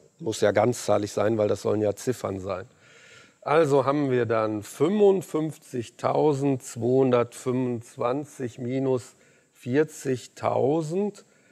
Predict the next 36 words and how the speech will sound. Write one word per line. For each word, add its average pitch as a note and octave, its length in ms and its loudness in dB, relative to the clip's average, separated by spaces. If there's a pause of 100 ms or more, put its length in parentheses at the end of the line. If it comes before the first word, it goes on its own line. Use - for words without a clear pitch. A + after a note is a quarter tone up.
(160)
Das C3+ 220 0
ist F#3 200 -2
sozusagen C3+ 540 0
hier C3 160 2
diese B2 240 -2
gesamte A#2 480 -2
Restfläche, G#2+ 680 -4
die G#2 100 -8
da A2+ 140 -6
noch A2 180 -8
fehlt. G2 640 -10 (600)
So, A2 500 2 (520)
ja, A2+ 380 4
jetzt G#2 260 -2
überlege D3 340 2
ich - 80 -6
mir E3 120 2
wieder, D3+ 220 2
wie C#3 80 0
sieht C3+ 200 -2
das C#3 140 2
mit C3+ 140 0
der A#2 120 2
Restfläche A#2+ 580 0
aus? B2+ 280 2
Ich C3 140 -6
lasse C3+ 180 0
das - 360 -2
C-Stückchen F3 840 -2
erstmal C3+ 440 -4
weg C#3 240 -4
und C#3 160 -8
gucke - 220 -14
jetzt C3 260 -4
nur C3 220 0
an, C3 320 -2